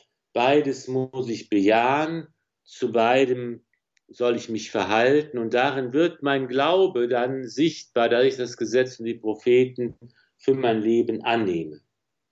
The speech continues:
In einem dritten Schritt geht es um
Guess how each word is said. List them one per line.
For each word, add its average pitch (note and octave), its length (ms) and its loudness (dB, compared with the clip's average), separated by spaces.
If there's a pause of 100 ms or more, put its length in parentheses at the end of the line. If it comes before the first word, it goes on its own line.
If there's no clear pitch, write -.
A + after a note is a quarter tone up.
(600)
In G2+ 100 -4
einem A2 160 2
dritten C#3+ 380 0
Schritt - 420 -2 (380)
geht D3+ 320 4
es - 440 -8 (520)
um C#3 500 0